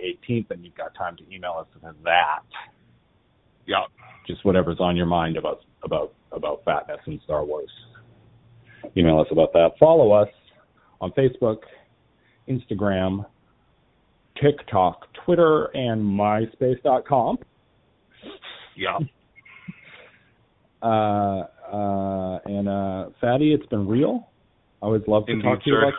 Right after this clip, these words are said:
Speaker 1: Star Wars. Very excited
Speaker 2: Always.
Speaker 1: for, for what,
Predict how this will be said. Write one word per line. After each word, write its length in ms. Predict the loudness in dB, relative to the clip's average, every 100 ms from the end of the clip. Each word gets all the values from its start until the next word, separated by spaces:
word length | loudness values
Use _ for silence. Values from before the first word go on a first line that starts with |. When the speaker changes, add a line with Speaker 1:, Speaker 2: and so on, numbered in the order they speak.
| 2
Speaker 1:
Star 220 | 4 4
Wars. 320 | 4 2 0 -6 _ _ _ _ _ _ _ _ _ _ _ -4
Very 260 | 4 6 8
excited 300 | 6 6 8
Speaker 2:
Always. 180 | 8 8
Speaker 1:
for, 200 | 6 4 2 2
for 100 | 6
what, 280 | 6 4